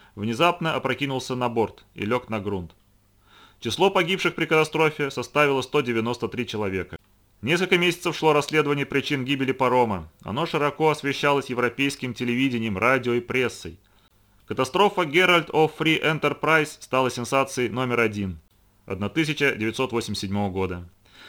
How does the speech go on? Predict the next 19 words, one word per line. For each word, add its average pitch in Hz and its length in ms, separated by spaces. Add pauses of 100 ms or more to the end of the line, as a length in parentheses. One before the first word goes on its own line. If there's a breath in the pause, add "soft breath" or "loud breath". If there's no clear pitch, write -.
(140 loud breath)
Весь 175 260
мир 180 200
недоумевал, 165 800
как 165 220
такое 165 300
могло 151 280
произойти 143 600
с - 80
современным 139 560
судном, 123 440
полностью 139 520
отвечающим 123 640
требованиям 120 580
действующих 131 500
международных 120 540
конвенций 123 480
по 113 100
безопасности 113 640
мореплавания. 101 720